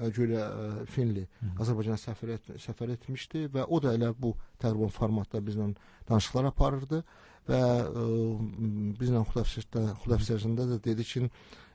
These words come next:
Speaker 1: ə, bir üç dörd aydan sonra mən bir də Azərbaycana səfər edəcəm. A T T də, ə, biz bildiyimiz kimi bütün seçkilərə monitorinq keçirən,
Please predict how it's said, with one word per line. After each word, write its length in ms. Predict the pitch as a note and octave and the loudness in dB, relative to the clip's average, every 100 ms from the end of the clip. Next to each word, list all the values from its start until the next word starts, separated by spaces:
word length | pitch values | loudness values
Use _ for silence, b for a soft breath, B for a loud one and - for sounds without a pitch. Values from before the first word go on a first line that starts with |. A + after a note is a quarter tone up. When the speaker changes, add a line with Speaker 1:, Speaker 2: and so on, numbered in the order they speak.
| - | -2
Speaker 1:
ə, 140 | A2+ A2+ | 0 2
bir 140 | A#2+ - | 0 -2
üç 100 | - | 0
dörd 160 | - A#2 | 4 4
aydan 180 | A2+ A2+ | 2 -2
sonra 220 | B2+ A#2 | -2 -2
mən 100 | A2+ | 0
bir 140 | B2 | -2
də 80 | G#2+ | -2
Azərbaycana 420 | F2+ F2 F2+ F#2 F2+ | -4 -8 -6 -6 -6
səfər 300 | F2+ - F#2 | -8 -10 -12
edəcəm. 340 | - G2+ - - B B B | -14 -18 -20 -20 B B B
A 80 | A2+ | -2
T 180 | - | 0
T 60 | C#3 - | -4 -2
də, 80 | C3+ | -4
ə, 260 | - B2 A2 A2+ | -4 -4 -4 -4
biz 160 | G#2 | -4
bildiyimiz 480 | A2+ G2+ G#2+ A2+ - | -4 -2 -2 -2 -4
kimi 240 | A#2 B2 C3 b b b | -4 -4 -6 b b b
bütün 180 | - B2 | -2 0
seçkilərə 460 | - - G#2+ G#2 A2+ | 0 -4 -4 -2 0
monitorinq 560 | A2 G#2 G2 A2+ G2 - | 2 2 0 0 -2 -4
keçirən, 420 | G2 - G2+ G#2 | -10 -8 -6 -6